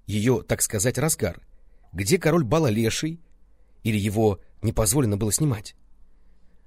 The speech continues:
Но пока Андрей Крымов все это осознавал и переваривал, что-то случилось. Присутствие. Он даже подумал, не собака ли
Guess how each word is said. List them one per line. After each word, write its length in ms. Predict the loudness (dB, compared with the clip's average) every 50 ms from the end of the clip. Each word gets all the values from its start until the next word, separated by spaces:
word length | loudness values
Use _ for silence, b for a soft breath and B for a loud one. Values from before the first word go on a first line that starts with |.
| -4 0
Но 120 | 0 2
пока 280 | 2 2 2 4 4 4
Андрей 220 | 4 4 2 0
Крымов 400 | 2 2 2 2 4 2 2 0
все 240 | 0 0 0 0 0
это 160 | 0 0 0
осознавал 580 | 0 2 2 2 0 0 0 0 2 2 2 2
и 120 | 0 -2
переваривал, 640 | -2 -2 -2 -2 0 2 2 2 2 2 0 -2 -4 -6 -10 -14
что-то 260 | -10 -6 -4 -4 -4 -4
случилось. 540 | -4 -6 -6 -6 -8 -10 -10 -12 -12 -14 -16 -20 -20 -20 -20 -20 -20 -8 -2 -2
Присутствие. 640 | 0 2 2 2 0 0 -4 -6 -8 -12 -12 -14 -16 -20 -20 -20 -20 -20 -20 -20 -20 -20 -20 -20 _ -8
Он 160 | -4 -2 -2
даже 180 | -2 -2 -2
подумал, 460 | -2 -2 0 0 2 2 2 0 -2 -6 -12 -20 -12 -6
не 80 | -2 0
собака 480 | 0 0 0 0 0 0 0 2 2 2
ли 220 | 2 0 -2